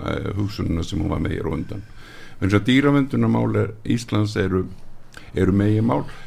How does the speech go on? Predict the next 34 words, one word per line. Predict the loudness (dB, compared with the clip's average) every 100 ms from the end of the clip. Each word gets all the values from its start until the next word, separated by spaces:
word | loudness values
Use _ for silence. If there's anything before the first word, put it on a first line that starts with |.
| -14 -10 -2
alveg | 0 2 2
eins | 2
og | 2
manna, | 4 4
manna, | 2 0 2 2 4 4 2 -2 -6
eh, | -4 0 2
mannréttindi | 4 4 4 2 -2 2 4 6 4 4 2
okkar | 2 -2 -4 -4
sem | -2 0
einstaklingar | 0 0 -2 -2 -6 -6 -10 -14 -10 -4
eru | 0
líka | 2 2 4
meginmál. | 6 4 2 -2 -6 -10 -12 -6
Og | 2 4 4 0 -6 0
dýraverndun | 2 6 6 4 4 2
er | 4
öll | 4 2 2
í | 2
ú-, | 2 -2 0
uppblásnu | 0 0 0 0 0 2
á |
Íslandi | 0 0 0 2 2 2
eftir | 0 -2 -2 -6
fyrsta | -4 -4 -2 -2 0 0 0
júlí | -2 -2 0
nítján | 0 0 0 -2
hundruð | 0
níutíu | 0 2 0
og | 2
tvö | 0 0
þegar | 0 0
menn | 2 2
lögðu | 0 2 2
niður, | 2 2 0